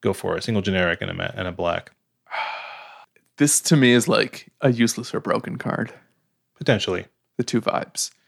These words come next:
Speaker 1: Do you wanna talk about broken card?
Speaker 2: Yeah, let's do it.
Speaker 1: Dauthi Voidwalker, another black, black creature, Dauthi Rogue, rare. It has, it's a three two. It has Shadow, which can only block or be blocked by creatures with Shadow. There's not a lot of those that see any play.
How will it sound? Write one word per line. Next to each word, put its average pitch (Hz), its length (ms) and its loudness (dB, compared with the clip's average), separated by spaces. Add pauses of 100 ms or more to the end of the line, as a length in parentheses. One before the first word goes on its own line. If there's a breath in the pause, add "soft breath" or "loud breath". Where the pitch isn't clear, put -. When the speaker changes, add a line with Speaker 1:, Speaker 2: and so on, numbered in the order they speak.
(300)
Speaker 1:
Do 139 60 0
you 135 40 6
wanna 135 120 6
talk 139 140 4
about 120 140 6
broken 113 280 4
card? 190 300 6 (580)
Speaker 2:
Yeah, - 280 -2
let's - 200 -2
do - 140 0
it. - 240 -6 (280)
Speaker 1:
Dauthi 117 380 6
Voidwalker, 131 680 6 (180)
another 135 600 6
black, 107 440 4
black 101 520 4 (160)
creature, 135 680 6
Dauthi 127 560 6
Rogue, 117 380 6 (440)
rare. 123 480 6 (640)
It 127 60 6
has, 127 280 6
it's 131 160 -6
a 139 40 0
three 202 200 6
two. 131 380 6
It 123 100 -2
has 120 140 6
Shadow, 131 440 8 (100)
which 123 200 0
can 123 140 2
only 139 300 6
block 120 440 6
or 113 120 4
be 123 220 6
blocked 110 460 6
by 104 300 8
creatures 113 420 2
with 120 180 8
Shadow. 104 400 6
There's 110 140 -2
not 107 140 6
a 107 40 8
lot 104 160 8
of 98 80 4
those 101 240 6
that 95 160 -2
see 101 260 0
any 98 220 2
play. 92 520 2